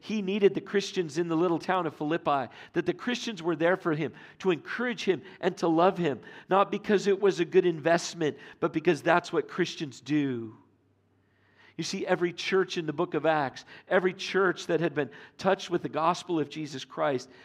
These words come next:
made a difference in doing the will of God in its own context. And while we can't remember the political leaders and the mayors of those towns or the political big shots, we do remember the difference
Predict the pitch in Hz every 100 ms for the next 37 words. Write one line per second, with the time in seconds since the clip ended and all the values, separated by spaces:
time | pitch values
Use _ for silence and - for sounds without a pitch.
0 | - 160 160 123 175 196 226 226 170 143
1 | 170 185 165 143 156 160 139 147 160 156
2 | - - - 160 - 180 196 208 202 -
3 | 165 165 151 - - _ - _ _ -
4 | - 175 180 175 175 202 220 214 196 190
5 | 190 185 151 123 - - 190 226 226 214
6 | 175 170 190 190 170 147 147 151 175 208
7 | 214 165 170 156 - 156 151 156 165 147
8 | 160 202 214 208 135 - 156 127 113 98
9 | - - - _ _ _ _ _ _ _
10 | _ _ _ _ _ _ _ _ _ 127
11 | 127 131 175 190 151 139 147 131 113 117
12 | 120 90 82 - - -